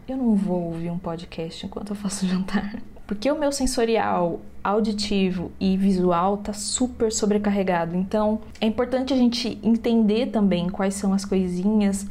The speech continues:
que fazem esse sensorial ser um pouco mais agressivo, assim, no nosso dia a dia. Me conta se você já sentiu esse cansaço. Bom, é um cansaço que eu tenho com frequência e que eu só entendi depois de trabalhar com audiovisual. Olha que loucura, né?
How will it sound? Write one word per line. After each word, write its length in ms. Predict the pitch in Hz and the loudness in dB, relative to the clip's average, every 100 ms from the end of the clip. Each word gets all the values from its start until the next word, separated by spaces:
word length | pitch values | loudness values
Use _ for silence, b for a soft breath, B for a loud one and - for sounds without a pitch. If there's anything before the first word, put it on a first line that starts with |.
| B | B
que 180 | - 208 | -2 -2
fazem 760 | 208 220 220 240 220 220 220 - - | 0 0 0 2 2 0 0 -6 -2
esse 560 | 202 202 - 202 196 - - - | -2 0 0 0 0 -2 -10 -8
sensorial 800 | - 214 202 220 202 196 185 202 | 0 0 2 2 2 2 2 0
ser 160 | - | 0
um 100 | 190 | -2
pouco 560 | 190 - 202 196 - 208 208 - - | -2 2 2 2 0 -2 -4 -8 0
mais 260 | 196 190 | 2 4
agressivo, 560 | 190 180 202 - 202 185 | 2 2 0 0 0 0
assim, 180 | 185 180 | 0 0
no 120 | 180 | 0
nosso 300 | 175 175 - | 0 -2 -4
dia 260 | 175 180 175 | -2 -2 -2
a 40 | |
dia. 320 | 170 151 101 - | -4 -6 -8 -2
Me 100 | 214 | -2
conta 320 | 220 226 240 | 0 -2 0
se 140 | 294 208 | -2 -2
você 260 | 214 214 | -2 0
já 160 | 202 196 | 2 0
sentiu 360 | 202 269 262 214 | 0 -4 0 -2
esse 180 | 208 | -2
cansaço. 720 | - 220 208 175 185 - - 233 - | -2 -2 0 -2 -2 -6 -8 -8 -2
Bom, 240 | 196 170 | -2 0
é 60 | 175 | -4
um 60 | |
cansaço 400 | 180 196 196 196 | -2 -2 -2 -6
que 60 | - | -2
eu 80 | 196 | -4
tenho 280 | 196 196 196 | 0 2 2
com 120 | 208 | 0
frequência 560 | 208 170 - 196 208 | -2 -4 0 -2 0
e 40 | 220 | -4
que 140 | 214 | 0
eu 80 | 226 | 0
só 320 | 226 - 233 | 0 0 0
entendi 600 | 320 381 330 311 240 226 | 0 -2 -2 2 2 4
depois 320 | 262 269 240 | 0 2 0
de 60 | 240 | 0
trabalhar 360 | 233 214 220 226 | 0 2 2 2
com 100 | 226 | 0
audiovisual. 840 | 214 214 196 202 226 214 175 180 | 0 2 2 0 2 0 0 -2
Olha 240 | 202 226 | 0 0
que 140 | 214 - | 0 -4
loucura, 400 | 175 - 175 - | -8 -6 -8 -4
né? 160 | 175 | -4